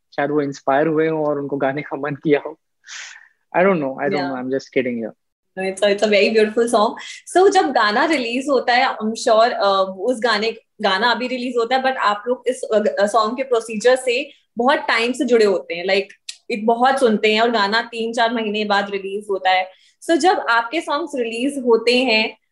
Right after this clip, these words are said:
Speaker 2: आपकी फैमिली का क्या रिएक्शन होता है, your fans and any, anything special जो आप लाइफटाइम याद रखेंगे?
Speaker 1: Of course, I mean, uh, जब भी कोई गाना रिलीज होता है, तो सबसे ज्यादा जिस चीज का, I think, कोई भी आर्टिस्ट, कोई भी सिंगर जिस चीज का वेट करता है, वो है ऑडियंस का रिएक्शन।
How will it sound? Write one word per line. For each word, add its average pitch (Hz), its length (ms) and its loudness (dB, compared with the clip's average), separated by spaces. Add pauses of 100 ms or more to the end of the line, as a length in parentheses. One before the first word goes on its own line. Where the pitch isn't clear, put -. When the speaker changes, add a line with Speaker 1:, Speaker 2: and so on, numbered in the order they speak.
(140)
Speaker 2:
आपकी 247 520 2
फैमिली 226 400 0
का 269 140 2
क्या 254 200 0
रिएक्शन 220 380 -2
होता 208 200 -2
है, 208 60 2
your 214 180 0
fans 202 540 -2
and 208 200 -10 (240)
any, 240 140 2 (220)
anything 285 400 -2
special 240 440 2
जो 226 120 2
आप 233 200 2
लाइफटाइम 220 600 0
याद 185 240 0
रखेंगे? 170 400 -10 (320)
Speaker 1:
Of 160 60 2
course, 170 340 2
I 127 100 2
mean, 135 220 0
uh, 117 220 -2 (280)
जब 143 280 0
भी 185 160 4
कोई 170 160 4
गाना 139 240 2
रिलीज 127 320 4
होता 123 240 0
है, 123 160 2
तो 123 420 0 (240)
सबसे 165 460 0
ज्यादा 151 680 4 (180)
जिस 143 280 0
चीज 147 220 2
का, 139 540 2 (220)
I - 20 0
think, 175 200 2
कोई 170 180 6
भी 175 120 4
आर्टिस्ट, 131 400 2
कोई 143 120 4
भी 147 100 4
सिंगर 135 400 2
जिस 127 280 -6
चीज 131 220 -2
का 139 160 2
वेट 135 300 4
करता 143 320 2
है, 143 60 4
वो 139 200 6
है 143 120 2
ऑडियंस 127 320 0
का 143 100 0
रिएक्शन। 113 380 -2